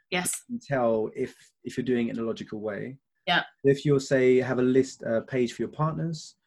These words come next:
Speaker 2: you have
Speaker 1: Yeah.
Speaker 2: the, and that you have the link, then it would, uh, it would basically give them a backlink. So it would be the person who's the tra-, traffic is directed to who gets the, the rewards.
Speaker 1: Okay.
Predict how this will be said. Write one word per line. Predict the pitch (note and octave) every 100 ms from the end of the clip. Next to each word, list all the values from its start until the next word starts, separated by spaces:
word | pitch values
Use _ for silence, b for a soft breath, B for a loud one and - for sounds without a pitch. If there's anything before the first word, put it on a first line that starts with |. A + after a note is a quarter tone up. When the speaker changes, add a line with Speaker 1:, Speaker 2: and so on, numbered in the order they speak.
| _
Speaker 2:
you | A#3
have | G3+
Speaker 1:
Yeah. | F#3
Speaker 2:
the, | - _ _ _ _ _ A#2+
and | A#2
that |
you | A2+
have | G2
the | G#2+
link, | C#3 C#3 C3+ _ _ _ _ -
then | C3+ C3+
it | B2
would, | C3 A#2+ -
uh, | A#2 A2+ A2+ A2+ A2+ - _
it | B2+
would | A#2 A#2
basically | C3 C3 - A2+
give | B2 A2
them | A2 G#2
a |
backlink. | G#2+ G2+ - G2+ A2 - _ _ _ _ _ _
So | - A#2 A#2 B2+
it | C3+
would | C3+
be | B2+ C3
the | C3
person | - D#3+ D3+ D3
who's | C3 C3 B2+ A#2+ - _ _
the | B2+
tra-, | A2+ - - -
traffic | - B2 A#2+
is | A#2
directed | A#2 B2 - A2+ -
to | B2+ A2 G#2+
who | A2
gets | G#2 A2 - -
the, | A2 G#2+ G#2+ E2+
the |
rewards. | G#2+ A2 G#2+ G#2+ G#2+ - _ _ _ A#3+
Speaker 1:
Okay. | A3 F3